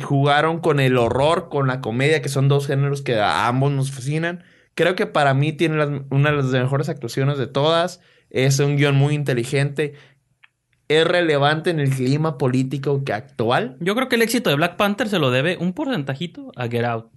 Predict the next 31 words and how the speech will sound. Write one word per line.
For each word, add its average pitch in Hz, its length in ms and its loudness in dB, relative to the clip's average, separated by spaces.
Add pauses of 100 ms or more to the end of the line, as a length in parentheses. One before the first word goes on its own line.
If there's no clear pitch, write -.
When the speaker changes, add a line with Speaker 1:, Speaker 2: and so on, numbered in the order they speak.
Speaker 1:
Claro 156 340 2
que 156 60 2
Speaker 2:
Get 170 100 2
Out 196 140 0
Speaker 1:
sí. 214 60 0
Speaker 2:
existió 190 540 -4
y 147 80 -4
Black 139 220 0
Panther, 143 500 -6
no 160 140 -2
sé 185 100 -2
en 180 80 -2
qué 180 120 -2
sentido, 190 500 -6 (380)
pero 123 200 -2
yo 127 100 0
creo 135 180 -4
que 143 100 -2
lo 143 100 2
ayudó 117 220 2
a - 20 2
empujarla. 117 540 -6 (120)
Speaker 1:
Claro 156 360 2
que 139 80 -6
sí, 123 160 -2
estoy 139 220 -2
completamente 156 500 -2
de 123 60 0
acuerdo. 120 280 -4 (260)
Sin 226 280 0
embargo, 147 520 2